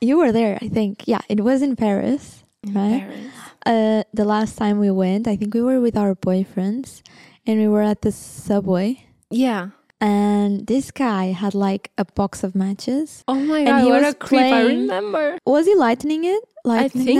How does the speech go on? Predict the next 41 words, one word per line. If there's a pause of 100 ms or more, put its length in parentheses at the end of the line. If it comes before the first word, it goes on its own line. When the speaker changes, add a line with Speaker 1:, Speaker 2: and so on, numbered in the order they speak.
Speaker 1:
them?
Speaker 2:
he
was,
like,
trying
to
see,
like,
if
they
worked,
and
then
he
threw
them
away.
Speaker 1:
Yeah,
yeah.
He
was
just,
like, (560)
see-,
seeing
if
they
were
working, (440)
and
then
he
was
just,
like,
drop
the
matches
on
the
floor.